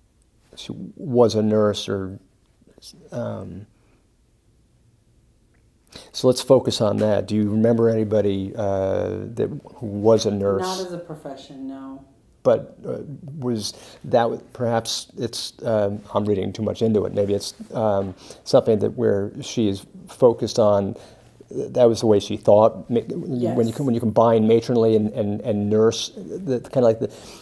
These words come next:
Speaker 1: the, her personality, it kinda felt, because that's the way this works. It's, it's like, what, what, what's the sense? Am I, and I'm se-, the emotion that I'm sensing is like this, this nurse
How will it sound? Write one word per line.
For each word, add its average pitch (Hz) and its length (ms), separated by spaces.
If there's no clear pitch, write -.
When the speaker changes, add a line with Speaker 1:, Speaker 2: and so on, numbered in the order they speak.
Speaker 1:
the, - 480
her 135 140
personality, 117 1000
it 127 280
kinda 127 180
felt, - 600
because 135 180
that's 151 240
the 160 80
way 139 300
this 120 240
works. 117 400
It's, - 180
it's 117 220
like, 113 100
what, 135 240
what, 139 280
what's 143 200
the 131 100
sense? 110 680
Am 127 160
I, 113 80
and - 540
I'm 117 120
se-, - 280
the 123 160
emotion 127 500
that 123 80
I'm 110 140
sensing 120 540
is 110 120
like 110 160
this, 113 180
this 113 220
nurse 117 680